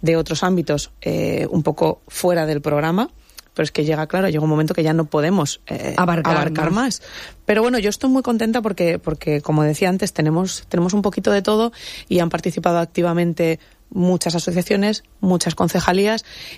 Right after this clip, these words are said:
Speaker 1: y es un placer, de verdad, como edil de igualdad, saber que contamos con tanto respaldo de tanta gente que quiere aportar su granito de arena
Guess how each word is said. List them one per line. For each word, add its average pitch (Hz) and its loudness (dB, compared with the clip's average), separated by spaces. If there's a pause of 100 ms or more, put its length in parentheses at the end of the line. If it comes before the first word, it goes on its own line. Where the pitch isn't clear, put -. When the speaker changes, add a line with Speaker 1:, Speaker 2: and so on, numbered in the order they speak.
(140)
Speaker 1:
y 175 2
es 175 0
un 220 2
placer, 196 -2
de 165 0
verdad, 160 -2 (180)
como 160 0
edil 160 0
de 175 0
igualdad, 180 0 (460)
saber 180 0
que 208 -4
contamos 180 0
con 180 -2
tanto 170 0
respaldo 185 0
de 196 -2
tanta 165 -4
gente 185 0
que 185 -6
quiere 165 0
aportar 170 -2
su - -2
granito 170 0
de 170 2
arena 160 0